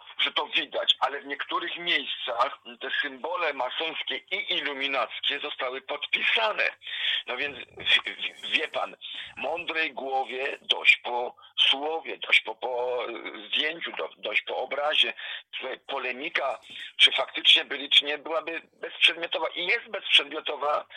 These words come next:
mając na uwadze olbrzymią, naprawdę powtarzam, olbrzymią ilość symboli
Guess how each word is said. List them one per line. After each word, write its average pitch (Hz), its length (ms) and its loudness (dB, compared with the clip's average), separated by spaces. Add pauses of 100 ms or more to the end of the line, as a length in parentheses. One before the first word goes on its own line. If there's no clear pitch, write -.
(260)
mając 165 460 -2
na 160 120 -2
uwadze 135 720 -2
olbrzymią, 143 720 2
naprawdę 131 580 -6
powtarzam, 143 540 -4
olbrzymią 131 800 2 (180)
ilość 143 540 -2 (400)
symboli 127 540 -2